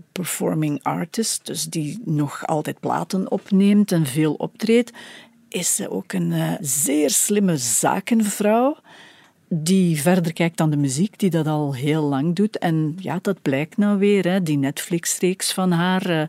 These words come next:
je kunt dat melig en zoetig vinden, maar die, die wordt ook buiten de States enorm goed bekeken. Er is dat boek.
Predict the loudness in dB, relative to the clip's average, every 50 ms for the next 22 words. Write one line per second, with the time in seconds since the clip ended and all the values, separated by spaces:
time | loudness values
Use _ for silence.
0 | -6 -12 -20 -20 -20 -20 -20 -12 -8 -6 0 2 2 2 2 2 -2 -4 -6 -4
1 | -2 0 0 2 2 2 2 2 2 2 2 2 0 0 0 -2 -2 0 0 0
2 | 0 -2 0 2 4 4 4 4 2 2 0 0 0 -2 -2 -2 0 0 0 0
3 | 0 0 -2 0 2 0 0 -2 -4 -10 -20 _ _ _ _ _ 6 6 6 6
4 | 6 4 4 4 4 4 4 2 2 2 0 2 4 4 4 4 2 -2 -2 0
5 | 2 2 4 2 2 0 -2 -2 -4 -4 -4 -6 -10 -8 -6 -4 -2 -2 -2 -4
6 | -4 -4 -2 0 0 -2 0 0 0 -2 0 -2 -2 -4 -4 -6 -8 -6 -4 -4
7 | -4 -6 -10